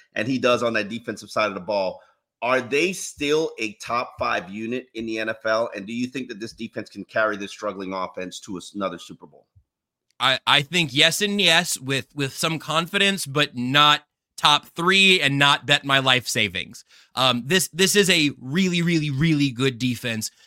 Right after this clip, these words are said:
Speaker 2: And I do think that there are some circumstances where you could say, well, you know, figuring out kind of the situations they've been put in, they, they deserve credit for the Chiefs even winning the A F C West this year. I mean, it, it really, Patrick Mahomes is Patrick Mahomes. It's been a lesser season for him, but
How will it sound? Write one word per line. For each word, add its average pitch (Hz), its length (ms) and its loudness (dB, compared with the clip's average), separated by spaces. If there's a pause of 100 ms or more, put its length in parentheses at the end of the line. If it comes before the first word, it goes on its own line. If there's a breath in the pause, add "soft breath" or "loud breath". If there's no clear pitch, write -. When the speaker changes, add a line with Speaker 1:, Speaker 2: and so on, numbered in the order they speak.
(180 soft breath)
Speaker 2:
And 156 100 2
I 147 120 4
do 156 260 -2
think 160 240 -2
that 135 100 -8
there 143 100 0
are 131 60 -2
some 151 240 0
circumstances 135 640 -2
where 131 80 -2
you 131 80 0
could 120 160 -8
say, 127 160 -6
well, 127 220 -6
you 127 100 -6
know, 117 120 -6
figuring 147 340 -2
out 135 160 0
kind 135 160 -4
of 131 40 -4
the 120 60 -6
situations 135 580 -6
they've 127 160 -4
been 120 140 -4
put 127 220 -8
in, 127 180 -4 (220 loud breath)
they, 170 180 0
they 196 160 0
deserve 160 340 2
credit 135 280 0
for 123 80 -10
the 117 60 -6
Chiefs 123 360 -4
even 117 300 -4
winning 117 320 -2
the 110 100 -2
A 107 140 0
F - 80 -6
C 98 100 -8
West 92 260 -8
this 92 200 -14
year. 87 120 -16
I 101 60 -6
mean, 117 160 -2
it, 120 140 -2
it 123 120 -6
really, 127 380 -4 (220 soft breath)
Patrick 175 320 -2
Mahomes 143 480 -2
is 135 500 0
Patrick 139 300 -2
Mahomes. 131 420 -2
It's 113 100 -12
been 135 220 -2
a 113 180 -4
lesser 135 460 -2
season 175 520 -4
for 175 200 -2
him, 180 380 -2 (260 soft breath)
but 135 240 0